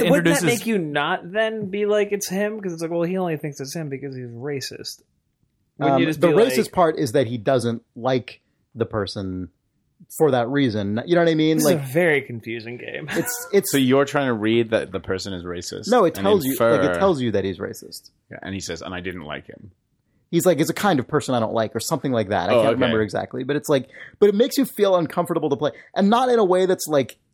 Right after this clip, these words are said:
Speaker 3: illuminating. It's not, like, making you uncomfortable because you're confronting complex realities.
Speaker 2: Right,
Speaker 3: It
Speaker 2: it's
Speaker 3: just
Speaker 2: not
Speaker 3: makes you
Speaker 2: uncomfortable the way it's like to send someone home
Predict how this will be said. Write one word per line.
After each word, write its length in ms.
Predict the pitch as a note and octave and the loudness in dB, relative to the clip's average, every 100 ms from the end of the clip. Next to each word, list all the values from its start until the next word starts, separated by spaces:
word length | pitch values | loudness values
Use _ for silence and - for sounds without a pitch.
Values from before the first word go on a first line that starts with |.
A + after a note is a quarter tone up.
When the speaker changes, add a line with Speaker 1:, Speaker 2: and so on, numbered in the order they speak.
| - | -4
Speaker 3:
illuminating. 760 | C#3 C3+ F#3 D#3 G#2+ F#2+ G2 | -2 2 2 2 0 0 -2
It's 120 | A#2 F#3+ | 0 2
not, 80 | |
like, 140 | F#3 D#3 | 2 4
making 260 | D#3 - | 2 2
you 80 | E3+ | 2
uncomfortable 500 | D#3 C#3 D#3 C#3+ C#3+ | 2 2 -2 -2 -2
because 300 | B2+ B2+ A#2+ | -2 -2 -2
you're 100 | B2 | -4
confronting 880 | - C#3 - - C#3+ C#3 C#3+ B2+ B2 - - - | -4 -8 -8 -2 0 2 2 2 0 -4 -16 -12
complex 720 | - - - - B2+ A#2+ - - _ _ | -6 0 0 0 -2 -2 -4 -14 _ _
realities. 420 | D#3 C#3+ C#3 E3+ A3 | -2 2 4 4 4
Speaker 2:
Right, 160 | E3 | 2
Speaker 3:
It 20 | |
Speaker 2:
it's 100 | G#3+ | 2
Speaker 3:
just 120 | G#3 A3+ | 2 4
Speaker 2:
not 40 | |
Speaker 3:
makes 60 | A#3 | 4
you 60 | G#3 | 4
Speaker 2:
uncomfortable 340 | G3+ G3 E3+ | 0 2 4
the 80 | D3+ | 6
way 160 | D3 C#3 | 4 2
it's 100 | C#3+ | 0
like 160 | C3 | -4
to 80 | C#3+ | -4
send 400 | C3+ D3 C3+ B2+ | -4 -4 -2 -4
someone 480 | - B2+ B2 A#2+ A#2 | -4 -4 -2 -4 -4
home 540 | - B2+ B2 A#2 A2+ | -4 -2 0 0 -4